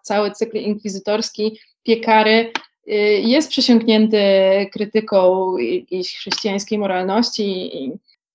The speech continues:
a, i czego tam jeszcze. Też, y, na pewno były przemycane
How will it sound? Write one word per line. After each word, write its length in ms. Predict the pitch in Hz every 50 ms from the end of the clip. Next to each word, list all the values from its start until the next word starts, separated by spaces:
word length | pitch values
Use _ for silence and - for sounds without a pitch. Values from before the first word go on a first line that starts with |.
| _
a, 180 | - - 160 -
i 240 | - - - - 233
czego 220 | - 220 208 214
tam 180 | 208 208 202 208
jeszcze. 720 | 196 185 185 - - - 196 185 180 180 - - - - -
Też, 400 | - 226 208 214 - - - -
y, 440 | 233 226 208 202 202 202 196 196 196 196 - _ _ _ _ _ _ _ -
na 140 | - 202 196
pewno 760 | - 208 208 202 226 220 220 214 214 208 208 208 208 202 185 190 196 196 - 233
były 460 | - 196 - - 202 185 185 185 180
przemycane 800 | - - 214 190 180 190 - 202 196 190 185 180 180 185 -